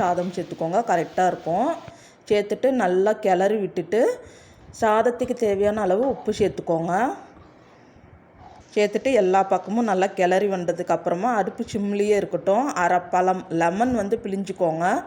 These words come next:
ஏன்னா சாதம்ங்கிறதுனால கொஞ்சம் புளிப்பு இருந்தா தான் நல்லாயிருக்கும்.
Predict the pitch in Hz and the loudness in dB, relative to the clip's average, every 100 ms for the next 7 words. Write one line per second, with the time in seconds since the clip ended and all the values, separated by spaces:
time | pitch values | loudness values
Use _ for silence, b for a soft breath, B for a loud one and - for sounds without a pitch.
0 | B B B - 208 247 208 185 196 233 | B B B -2 0 0 0 2 2 2
1 | 220 190 175 175 180 262 240 185 175 214 | 2 0 0 0 0 0 -2 -6 -8 -6
2 | 220 247 214 180 165 190 185 165 170 160 | -6 -2 -2 0 0 0 0 0 0 0
3 | - 175 | -2 0